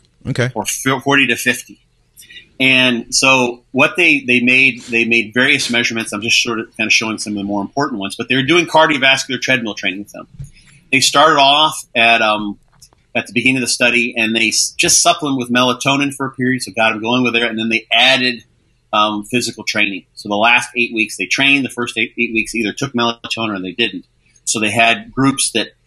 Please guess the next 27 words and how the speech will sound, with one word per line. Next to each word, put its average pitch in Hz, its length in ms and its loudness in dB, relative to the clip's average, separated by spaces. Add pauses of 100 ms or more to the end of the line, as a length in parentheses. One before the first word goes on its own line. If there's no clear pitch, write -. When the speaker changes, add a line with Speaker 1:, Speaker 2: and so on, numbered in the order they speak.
(240)
Speaker 2:
took - 200 -4
nothing 165 480 0
and 107 140 -2
didn't 104 240 0
train. 160 320 0
They 120 100 -2
had 110 260 -2
groups 123 220 -2
that - 120 -14
took - 200 -8
nothing 110 300 -4
and 85 100 -14
trained. 170 540 0 (520)
They 117 100 -2
had 117 180 0
groups 131 400 0
that, 104 240 -4 (360)
um, 101 360 -2 (460)
took 143 260 0
melatonin 127 580 2
at - 80 -10
the 117 140 4
end 175 260 2
and 127 100 -2
trained, 143 400 2
and 117 80 -2
the 110 100 -4